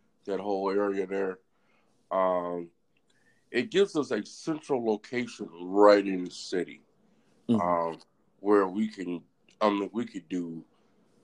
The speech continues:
Speaker 1: uh, clothing drives, we could do food drives,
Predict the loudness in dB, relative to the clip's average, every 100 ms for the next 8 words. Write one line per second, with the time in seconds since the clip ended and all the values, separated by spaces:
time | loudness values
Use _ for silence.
0 | _ -16 0 6 6 4 -8 -20 _ 6
1 | 8 8 6 0 2 4 4 4 0 -6
2 | -10 -14 -18 _ -14 -14 -12 -14 -10 -6
3 | -6 -8 -14 -20 -6 0 2 2 -2 4
4 | 8 10 8 6 2 -2 -10 -16